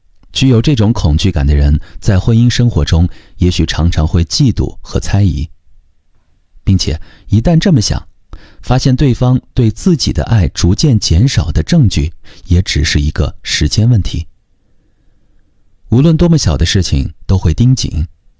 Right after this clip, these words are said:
唯恐看漏了什么。担心他人比自己获得更多的爱，是已经分析过的被浇灌的孩子的特征。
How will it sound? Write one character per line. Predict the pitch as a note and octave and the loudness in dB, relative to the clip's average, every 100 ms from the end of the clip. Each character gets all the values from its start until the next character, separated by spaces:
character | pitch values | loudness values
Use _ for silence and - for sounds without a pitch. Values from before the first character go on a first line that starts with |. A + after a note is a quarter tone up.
| _ _ - | _ _ -2
唯 | F#2 D3 | 0 0
恐 | - C#2+ - | 0 -2 -2
看 | - C3+ | 0 2
漏 | D#3 B2 | 2 2
了 | D2 | 0
什 | - - | -6 -8
么。 | - - _ _ _ _ _ _ _ _ - - - | -14 -20 _ _ _ _ _ _ _ _ -20 -20 -8
担 | - C3 | 0 0
心 | C#3 C#3+ | 2 2
他 | - C#3+ | 2 0
人 | A#2 G2 | 2 2
比 | - D2+ | 0 -2
自 | - C#3 | 0 -2
己 | - - B1+ - | -2 -6 -6 -8
获 | - D2+ | -4 0
得 | - D2+ | 0 0
更 | A2 E2 | 0 2
多 | A2 | 2
的 | A2 | 0
爱， | - A2+ - - _ _ _ - _ _ - | 0 -2 -4 -16 _ _ _ -20 _ _ -8
是 | - D3+ | 0 0
已 | - D#2 | 2 0
经 | D2 A2+ | 2 0
分 | B2 - F3+ | 0 2 2
析 | E3+ G2 | 2 0
过 | F2 D2+ | 0 0
的 | C#2+ - - - | -2 -4 -8 -2
被 | G#2+ F2+ | 0 0
浇 | - D3+ | 0 0
灌 | D#3 C#3 F2 | 2 2 0
的 | D2+ - | -2 -6
孩 | - - D2+ | -8 -4 -2
子 | - | -2
的 | D2 | -2
特 | C#2 C#2 | -2 -2
征。 | C2+ D2 | -2 -2